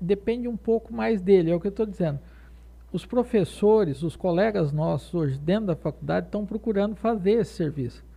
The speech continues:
Nós temos aqui na região, Fernandópolis, vamos supor, é, tem o coordenador do curso, que era até, agora ele tá numa outra área, mas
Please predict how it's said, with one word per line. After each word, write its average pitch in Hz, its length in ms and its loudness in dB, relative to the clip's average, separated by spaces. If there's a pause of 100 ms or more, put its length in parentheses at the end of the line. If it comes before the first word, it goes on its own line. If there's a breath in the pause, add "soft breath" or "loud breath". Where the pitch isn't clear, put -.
(680 loud breath)
Nós 185 160 -2
temos 202 260 0
aqui 175 260 -2
na 170 140 -2
região, 156 540 0 (640 soft breath)
Fernandópolis, 175 840 -2
vamos 147 220 -4
supor, 113 280 -6 (140)
é, 139 320 -4 (400)
tem 190 300 -2
o 160 100 -4
coordenador 196 720 2
do 185 100 -4
curso, 196 540 -4
que - 160 -6
era 165 240 0
até, 151 360 -4 (120)
agora 160 320 -6
ele 165 140 -6
tá 147 200 -6
numa 143 160 -6
outra 151 300 -4
área, 175 160 -2
mas 180 280 -4